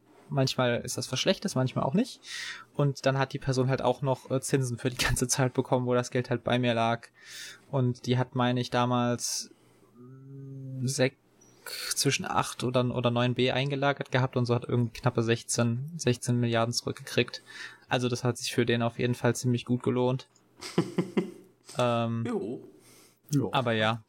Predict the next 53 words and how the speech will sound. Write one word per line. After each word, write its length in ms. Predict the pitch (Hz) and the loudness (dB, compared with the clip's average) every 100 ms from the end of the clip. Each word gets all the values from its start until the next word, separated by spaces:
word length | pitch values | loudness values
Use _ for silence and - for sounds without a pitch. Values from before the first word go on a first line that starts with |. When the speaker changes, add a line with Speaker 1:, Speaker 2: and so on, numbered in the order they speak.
| - | -2
Speaker 1:
wie 120 | 123 | -2
gesagt, 640 | 123 - - - - - 202 | -2 -2 -2 -2 -4 -8 0
ähm, 300 | 135 127 123 | 0 0 -2
aber 220 | - 127 | 0 0
seitdem 520 | 123 123 - 123 123 120 | 2 0 2 2 0 0
sind 220 | 123 117 | -2 0
jetzt 220 | 117 - | 0 0
zum 140 | 131 | 0
Glück 220 | 123 120 - | 2 2 2
alle 180 | - | 0
raus 360 | 156 185 202 - | 2 0 -2 -6
und, 320 | 135 123 117 - - - - - - | -2 -2 -4 -10 -14 -12 -14 -18 -6
äh, 160 | - 117 | 0 2
seitdem 500 | 117 117 117 113 - - | 2 2 2 2 -2 -6
liegt 260 | 139 - - | -4 -4 -6
die 40 | |
Corp 220 | - 123 | -2 0
eigentlich 280 | - 120 117 | 2 0 0
auf 160 | 113 - | -4 -2
Eis. 560 | - 113 117 - - - - | 0 0 0 -2 -4 -8 -6
Aber 180 | - 127 | -2 0
man 140 | 123 120 | 2 2
weiß 220 | 123 - | 2 2
ja 80 | 127 | 0
nie, 180 | 139 | 0
wohin 220 | 135 127 131 | 0 0 -2
es 80 | |
einen 240 | - 127 123 | -2 -2 -4
I 80 | 139 | -2
verschlägt, 480 | 135 123 143 143 | 0 2 2 0
deswegen 400 | - - 127 123 | 0 2 2 2
ist 160 | 113 - | -2 0
sie 160 | 120 113 | 0 2
halt 160 | 117 | -2
noch 140 | 131 - | -2 0
offen, 400 | 165 - 165 165 - - - - | 0 0 -2 -4 -10 -16 -16 0
weil 160 | 120 | 0
man 120 | 113 113 | 2 0
weiß 180 | 113 | 0
ja 80 | - | 2
nie, 120 | 123 | 0
vielleicht 480 | 120 127 120 - - | 2 0 0 0 0
<laughs> 0 | |
ist 160 | 151 - | 0 0
man 140 | 131 | 0
mal 120 | 131 | 0
wieder 180 | 120 123 | 2 0
ein 80 | 120 | 0
Piak 360 | - 160 143 - | 0 0 2 0
oder 220 | 135 131 | 0 2
so 500 | 127 131 131 147 208 | 2 0 0 -4 -4
und 380 | 131 117 117 - | -2 0 -2 -4
ja. 300 | 156 131 | -2 -2